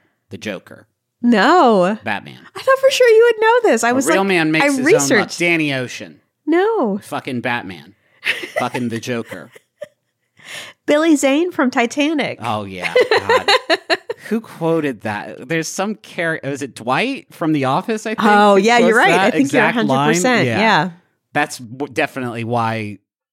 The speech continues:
Speaker 1: only a shadow of that, uh, line was
Speaker 2: <laughs>
Speaker 1: well lodged in my brain somehow.
Speaker 2: I, that came to me as I was, like, getting ready for this topic, and I was like, "I better look it up."
Speaker 1: One of the all-time best performances for what you needed to accomplish, Billy Zane in Titanic,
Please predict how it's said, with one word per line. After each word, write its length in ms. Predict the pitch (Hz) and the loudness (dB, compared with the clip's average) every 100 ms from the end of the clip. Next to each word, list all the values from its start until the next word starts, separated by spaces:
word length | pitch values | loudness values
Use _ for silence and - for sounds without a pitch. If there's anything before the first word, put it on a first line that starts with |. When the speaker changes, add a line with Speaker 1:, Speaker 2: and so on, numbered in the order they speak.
| _ - | _ -8
Speaker 1:
only 260 | 139 127 | -4 -4
a 60 | 110 | -4
shadow 480 | - 139 120 107 101 | -2 -2 0 -2 -6
of 120 | 101 | -6
that, 260 | 110 101 - - | -8 -10 -12 -10
uh, 200 | 110 107 | -8 -6
line 380 | 120 113 - | -2 -2 0
was 320 | 107 - 359 - 381 359 | 0 2 0 0 -2 -4
Speaker 2:
<laughs> 220 | 120 359 - | -4 -6 -6
Speaker 1:
well 140 | 117 107 | -6 -6
lodged 380 | 104 113 110 117 | -6 -6 -6 -8
in 80 | 110 | -10
my 100 | 101 | -10
brain 300 | 98 107 104 | -8 -8 -8
somehow. 260 | - 90 92 | -10 -14 -4
Speaker 2:
I, 140 | 240 | -2
that 240 | 233 247 262 | 0 0 -2
came 280 | - 269 277 | -2 -2 -2
to 100 | 262 | -2
me 160 | 202 | 0
as 140 | 170 170 | 0 0
I 80 | 151 | 0
was, 240 | 151 156 | -2 -2
like, 220 | 156 151 | -4 -2
getting 260 | - 160 151 | -4 -4 -2
ready 260 | 147 143 | -4 -4
for 220 | 185 - 165 | -6 -6 -6
this 160 | 160 | -6
topic, 440 | - 151 156 208 202 | -4 -4 -4 -6 -6
and 120 | 147 | -8
I 60 | |
was 180 | 143 147 | -8 -8
like, 80 | 143 | -8
"I 80 | 139 | -8
better 340 | 151 151 175 | -4 -2 -2
look 220 | 170 151 | -2 -4
it 100 | 156 - | -6 -4
up." 380 | 160 147 127 - - - _ | 0 0 -2 -8 -20 -20 _
Speaker 1:
One 240 | 180 370 | -2 0
of 80 | 494 | 0
the 160 | 330 262 | -4 -4
all-time 640 | 185 196 220 - 190 190 | -2 -2 -2 -6 -6 -6
best 340 | 139 160 160 - | -4 -4 -4 -6
performances 1000 | 151 - 143 147 175 196 190 190 - - _ _ _ _ | -12 -6 -4 -2 -2 -4 -8 -10 -16 -20 _ _ _ _
for 180 | - 156 | -6 -4
what 280 | 151 165 147 | 0 0 -2
you 240 | 143 185 | -4 -2
needed 220 | 180 170 | -2 -4
to 120 | 151 160 | -6 -8
accomplish, 480 | 127 143 135 170 - | -6 -6 -4 -6 -6
Billy 220 | 175 175 | -4 -4
Zane 160 | 180 175 | -4 -6
in 80 | 170 | -6
Titanic, 580 | 185 170 170 170 180 | -8 -10 -8 -8 -8